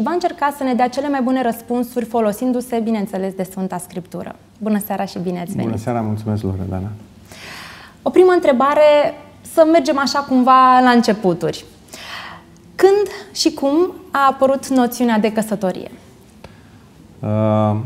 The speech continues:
Speaker 2: în Biblie, căsătoria este menționată de-abia în cartea prorocului Maleahi, ca termen. Și Dumnezeu zice: „Eu urăsc,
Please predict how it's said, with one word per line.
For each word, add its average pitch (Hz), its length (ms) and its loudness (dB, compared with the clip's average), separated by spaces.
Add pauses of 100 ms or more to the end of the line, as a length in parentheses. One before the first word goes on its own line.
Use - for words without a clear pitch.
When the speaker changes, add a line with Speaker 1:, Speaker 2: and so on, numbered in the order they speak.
(160)
Speaker 2:
în 135 220 2
Biblie, 131 800 2 (460)
căsătoria 113 720 0
este 120 260 -2
menționată 113 460 -2
de-abia 117 560 4
în 110 120 0
cartea 113 280 -2
prorocului 110 840 -2
Maleahi, 107 640 0 (800)
ca 107 240 4
termen. 92 460 0 (800)
Și 110 500 2 (160)
Dumnezeu 107 340 2
zice: 110 440 -2
„Eu 113 180 2
urăsc, 110 300 0